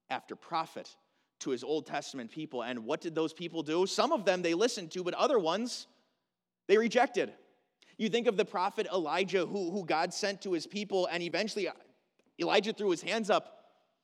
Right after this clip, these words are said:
and said, "None of these people believe me. They, they hate me and they want to kill me too.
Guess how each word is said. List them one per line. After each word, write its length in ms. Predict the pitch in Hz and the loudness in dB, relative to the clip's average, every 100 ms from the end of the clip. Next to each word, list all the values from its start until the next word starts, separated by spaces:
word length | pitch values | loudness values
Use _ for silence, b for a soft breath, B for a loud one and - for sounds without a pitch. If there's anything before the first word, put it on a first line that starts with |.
| _ _ - | _ _ -4
and 120 | 202 | 0
said, 180 | 214 208 | 2 4
"None 200 | 208 262 | 4 4
of 100 | 214 | 2
these 160 | 214 | -2
people 300 | - 220 202 | -2 -2 -2
believe 320 | 175 180 233 | -2 -2 -2
me. 160 | 226 208 | -2 0
They, 160 | 185 175 | 2 2
they 180 | 185 | 2
hate 300 | 175 220 262 | 0 0 -2
me 140 | 214 214 | -2 -2
and 100 | 202 | 2
they 80 | 190 | 2
want 180 | 190 | 2
to 80 | 208 | -2
kill 280 | - 214 226 | -2 -2 0
me 200 | 208 190 | 0 -4
too. 360 | 175 247 240 | -4 -2 -2